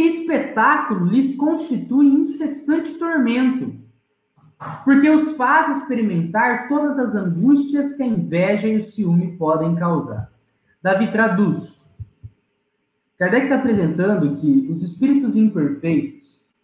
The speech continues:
eles se deparam com a felicidade das, dos bons, da felicidade daqueles bem direcionados. E essa felicidade, levando em conta,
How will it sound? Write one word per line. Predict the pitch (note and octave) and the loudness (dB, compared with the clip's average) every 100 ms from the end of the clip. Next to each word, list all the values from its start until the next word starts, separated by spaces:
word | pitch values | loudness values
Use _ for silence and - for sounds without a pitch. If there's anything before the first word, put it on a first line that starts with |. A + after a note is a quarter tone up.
| D#3 | -6
eles | D#3+ - | -4 -2
se | - | -2
deparam | A3 G3+ E3+ F3 F3 F#3+ D3+ C#3+ | 0 0 0 0 2 2 0 -2
com | E3 | -2
a | E3+ | -2
felicidade | F#3+ E3+ E3+ D3+ D3 E3+ E3+ | -4 -6 -6 -2 0 0 0
das, | F3 E3+ - - _ - | 0 -2 -6 -16 _ -4
dos | F3+ | -2
bons, | D#3 D3+ A#2 A2+ - - _ _ _ | 2 2 0 -4 -12 -20 _ _ _
da | C3+ - | -10 -2
felicidade | E3+ E3+ F3 F3+ F3 | -2 0 0 0 2
daqueles | E3 - G3 F3 | 0 0 -2 -4
bem | D3+ D#3 A#3+ C#4+ | -2 4 8 8
direcionados. | C4 A3 A3+ - F3 B2+ G#2+ - - _ _ _ _ _ - | 6 2 0 -4 -4 -4 -8 -14 -20 _ _ _ _ _ 0
E | A3 C#4 D4 G#3+ C3+ - - _ - | 4 8 8 6 4 -2 -10 _ 0
essa | G#3 A3+ - B3+ F3 - | 0 2 0 0 -2 -2
felicidade, | D4+ E4 B3+ C4 - A3 D#3+ D#3+ F#3 E3+ D3+ | 2 4 6 4 2 -2 2 2 2 0 -2
levando | E3 F3 G#3 A#3 | -2 0 0 0
em | A3+ | 0
conta, | G#3 G#3 G#3 A#3 - D3 - | 0 0 0 0 -2 -4 -4